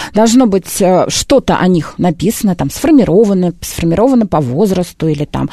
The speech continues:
наблюдается там дефицит к-, там, какой-то функции, и должно быть заключение о том, какие кирпичики страдают, какие кирпичики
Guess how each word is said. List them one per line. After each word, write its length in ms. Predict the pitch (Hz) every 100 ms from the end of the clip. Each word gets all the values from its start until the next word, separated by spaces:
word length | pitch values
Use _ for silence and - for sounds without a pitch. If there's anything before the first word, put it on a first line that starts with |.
| - -
наблюдается 560 | - 151 139 156 240 190
там 200 | 156 147
дефицит 600 | 151 - 123 - 170 -
к-, 200 | - -
там, 180 | - 127
какой-то 380 | 143 143 147 185
функции, 480 | - 453 494 - 294 - - -
и 120 | - 466
должно 480 | 370 339 208 262 359
быть 260 | 240 269 214
заключение 920 | 226 202 180 - 269 427 392 254 220 - -
о 100 | 196
том, 300 | - 294 294
какие 680 | 208 - 233 226 202 147 - - - -
кирпичики 800 | 226 196 226 - 190 - 117 165 - - - - _ -
страдают, 640 | - 202 156 135 175 -
какие 300 | 247 - 202
кирпичики 680 | 196 - 190 - - 156